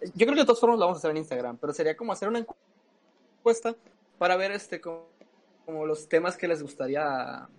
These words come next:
pues, o los temas que nosotros tenemos como pre-, predeterminados para los podcasts con invitados, y, y así como, bueno, digamos que, por, por, por poner solo un ejemplo, el otro lunes vamos a hablar que si, no sé, de comida y de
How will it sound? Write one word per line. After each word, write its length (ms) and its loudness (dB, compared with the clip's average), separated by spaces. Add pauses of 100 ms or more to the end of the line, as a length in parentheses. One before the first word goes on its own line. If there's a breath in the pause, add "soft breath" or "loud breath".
(220)
pues, 320 -4
o 80 6
los 160 6
temas 240 6
que 100 4
nosotros 320 0
tenemos 300 -2
como 240 -8
pre-, 460 0
predeterminados 840 2 (320)
para 400 2
los 160 -4
podcasts 460 -2
con 160 -2
invitados, 580 0 (640)
y, 920 -2 (120)
y 80 0
así 200 0
como, 280 0
bueno, 220 4
digamos 320 2
que, 380 0 (200)
por, 200 0
por, 260 2
por 140 0
poner 220 4
solo 180 6
un 80 6
ejemplo, 360 0 (920)
el 600 2
otro 220 4
lunes 260 4
vamos 280 0
a 20 2
hablar 320 0
que 100 -6
si, 220 -10
no 100 -6
sé, 200 -2
de 120 -4
comida 600 2
y 160 -6
de 600 -4